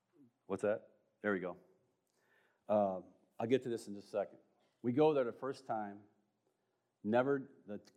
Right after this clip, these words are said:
Tlingit Indians in Hoonah, Alaska are a wonderful people. But if you go to Alaska, there's, it's not church, there's not a lot of churches there.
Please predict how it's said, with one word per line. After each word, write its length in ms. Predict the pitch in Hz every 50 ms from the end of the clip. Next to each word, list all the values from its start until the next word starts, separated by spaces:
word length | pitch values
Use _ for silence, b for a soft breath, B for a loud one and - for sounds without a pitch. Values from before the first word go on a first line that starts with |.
| _ _ - -
Tlingit 420 | - 151 151 170 165 180 160 -
Indians 460 | 127 139 139 131 123 113 104 104 104
in 80 | 98 92
Hoonah, 260 | 98 135 147 143 135
Alaska 680 | 127 120 113 110 113 110 113 113 110 - - - 85 82 82 _ _ _ _ _ _ _ _ _ _ _ _ _ _ _ _ _ _ _ _ _ -
are 200 | - 95 95 101 - -
a 40 | 107
wonderful 480 | 107 117 135 139 135 123 - - -
people. 440 | - - - 95 90 - - - - _ _ _ _ -
But 180 | 107 101 - -
if 220 | - 104 - -
you 60 | 147
go 160 | 147 165 175 143
to 80 | 131
Alaska, 560 | 113 104 113 123 127 123 - - - 101 98 87 -
there's, 140 | 87 110 95 - 113 - -
it's 160 | 107 - -
not 280 | - 107 127 151 - - - _ _ _ _ _ _ _ _ -
church, 420 | - - - - 143 147 - - - - _
there's 160 | - 104 98
not 160 | 117 131 139 135
a 40 |
lot 140 | 123 127 123
of 60 | 110
churches 300 | - - 156 156 - 107
there. 140 | 98 90 -